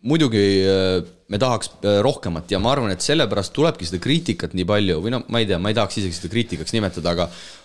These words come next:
aga me ju teame, noh, me näeme, meie teda isiklikult ei tunne, aga me näeme ju väljakul. Tal on supermängu lugemine, tal on korvpalluri keha, tal on vise, tal on, äh, tal on, nagu legendid ütlevad, tappev kaitsemäng, ehk siis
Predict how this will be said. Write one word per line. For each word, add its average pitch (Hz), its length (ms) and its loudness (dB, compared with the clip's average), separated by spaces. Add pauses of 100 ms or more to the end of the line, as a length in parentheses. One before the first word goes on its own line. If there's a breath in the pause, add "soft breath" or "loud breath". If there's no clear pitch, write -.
aga 92 220 0 (340)
me 107 140 0
ju 101 100 2
teame, 113 380 0
noh, 101 180 -6
me 101 140 0
näeme, 92 240 -2 (180)
meie 101 240 2
teda 90 160 0
isiklikult 98 400 -2
ei 101 80 0
tunne, 147 160 2
aga 90 160 0
me 98 80 0
näeme 110 240 0
ju 90 80 0
väljakul. 80 400 -4 (400)
Tal 98 220 -2
on - 20 -2
supermängu 92 560 0
lugemine, 71 380 -4 (420)
tal 92 160 2
on 90 240 -4
korvpalluri 90 560 0
keha, 87 240 0 (160)
tal 107 240 0
on 95 160 -2
vise, 98 300 0 (420)
tal 101 220 0
on, 98 120 -4 (140)
äh, 92 160 -4 (560 loud breath)
tal 98 160 2
on, 95 160 -2
nagu 92 80 0
legendid 98 460 0
ütlevad, 82 340 -6
tappev 90 320 -2
kaitsemäng, 90 640 -2
ehk - 260 -4
siis - 200 -8